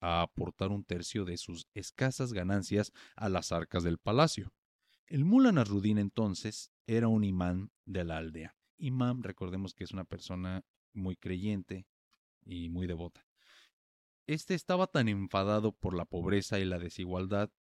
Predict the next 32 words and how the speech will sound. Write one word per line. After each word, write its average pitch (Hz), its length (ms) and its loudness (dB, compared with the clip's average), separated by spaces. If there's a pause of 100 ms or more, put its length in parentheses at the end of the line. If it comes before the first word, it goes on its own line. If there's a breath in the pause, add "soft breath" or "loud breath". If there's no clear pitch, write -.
(160)
que 110 160 0
había 151 500 2
a 113 60 0
su - 160 -4
alrededor 90 640 0 (400)
que 113 140 4
dio 120 380 8 (100)
un 151 180 4
sermón 107 580 4
en 101 160 0
el 98 140 0
que 107 100 0
acusaba 120 460 0
al 104 60 2
monarca 92 440 2
de 87 100 0
chupar 85 300 -4
la 82 80 -4
sangre 82 300 -4
del 95 100 -2
pueblo. 104 380 2 (400)
Desgraciadamente, 101 1120 2 (260 loud breath)
uno 135 240 2
de 185 80 2
los 120 200 -2
tantos 113 340 -2
espías 98 380 0
del 104 120 2
monarca 120 680 4
escuchó 107 500 -2
sus 160 240 -2
observaciones 101 880 0